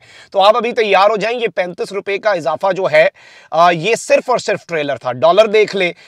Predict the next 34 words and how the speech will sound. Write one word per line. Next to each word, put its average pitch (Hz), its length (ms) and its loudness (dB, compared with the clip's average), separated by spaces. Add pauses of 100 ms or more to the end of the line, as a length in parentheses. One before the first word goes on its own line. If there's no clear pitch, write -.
(160)
डॉलर 240 340 6
मजीद 214 600 -2
सात 220 440 0
रुपए 208 320 0
महंगा 175 380 0
होकर 156 580 2 (320)
तकरीबन 254 520 0
दो 214 180 -2
सौ 240 160 -4
सत्तर - 440 -4
रुपए 202 380 -2
के 190 160 -6
थ्रेशोल्ड 170 560 -6
को 190 240 -6
इस 156 180 -12
वक्त 185 240 -4
क्रॉस 170 260 0
कर 185 180 -2
चुका 180 280 -4
है 131 260 -4 (380)
और 180 160 4
तकरीबन 233 400 -2
दो 220 180 2
सौ 214 180 -4
उनहत्तर 202 400 -2
रुपए 202 300 0
पचास 214 560 4
पैसे 208 400 0
पे 190 260 -2
डॉलर 175 360 2
जो 180 160 -6
है 151 200 2
इस - 260 -10
वक्त 175 180 -2